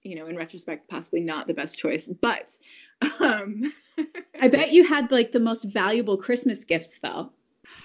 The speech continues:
Speaker 1: Yeah, listen, I did. Look at that. I was
Speaker 2: Oh.
Speaker 1: like, <laughs> "The gift of sleep." <laughs> What I always explain to people is that it really does not need to be expensive. I charge realistic prices because I don't think it's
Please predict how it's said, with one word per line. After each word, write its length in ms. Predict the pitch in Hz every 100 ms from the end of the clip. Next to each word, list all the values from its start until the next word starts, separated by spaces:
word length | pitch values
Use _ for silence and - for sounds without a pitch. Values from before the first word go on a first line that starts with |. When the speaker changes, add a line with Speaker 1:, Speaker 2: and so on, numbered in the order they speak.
| - -
Speaker 1:
Yeah, 100 | 262 _
listen, 640 | - 226 - 370 330 214 185 175 _ _
I 60 | _ _ -
did. 440 | 311 392 269 180
Look 220 | 202 240
at 160 | 427 415
that. 440 | 453 440 415 294 - _
I 120 | 226 233
was 140 | 254
Speaker 2:
Oh. 40 |
Speaker 1:
like, 160 | 247 247 -
<laughs> 440 | 440 - - 453 -
"The 80 | 370
gift 220 | - -
of 100 | 381
sleep." 760 | 381 - 539 523 508 508 508 - - - - -
<laughs> 1300 | 523 554 539 523 - 539 523 - 587 - 571 - 392 - 330 - - 269 - 277 269 _ _ _ -
What 140 | 247
I 120 | 254
always 220 | 240 247
explain 320 | 247 - 214 190
to 40 |
people 260 | 202 190 196
is 60 | 190
that 140 | 190
it 100 | 233
really 180 | 247 269
does 300 | 214 214 196
not 320 | 190 170 160
need 160 | 180 170
to 80 | 180
be 120 | 170
expensive. 640 | 165 - 151 165 160 156 - -
I 80 |
charge 260 | 196 262 220
realistic 460 | 202 208 202 196 -
prices 340 | 165 165 175
because 420 | 170 180 185 175 _
I 80 | 180
don't 260 | 208 226 -
think 160 | 254
it's 220 | 285 294